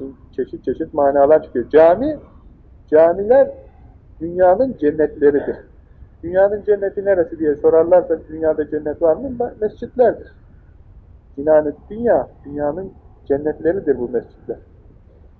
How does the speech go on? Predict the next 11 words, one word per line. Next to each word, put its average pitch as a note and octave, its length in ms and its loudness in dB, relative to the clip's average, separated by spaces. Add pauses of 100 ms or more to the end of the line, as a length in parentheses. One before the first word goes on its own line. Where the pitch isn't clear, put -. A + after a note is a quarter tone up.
(200)
Çünkü G3 400 -6
cennete D3+ 380 4
ulaştırır F3 540 2
insanı. C3+ 380 -10 (360)
İnsan C#3+ 300 -10
camiyi C3+ 380 -4
severse, C#3+ 600 -4
camiye B2+ 380 -8
ihtiyat B2+ 560 -6
edilirse D#3 540 -10
gelmeyi, C3+ 600 -2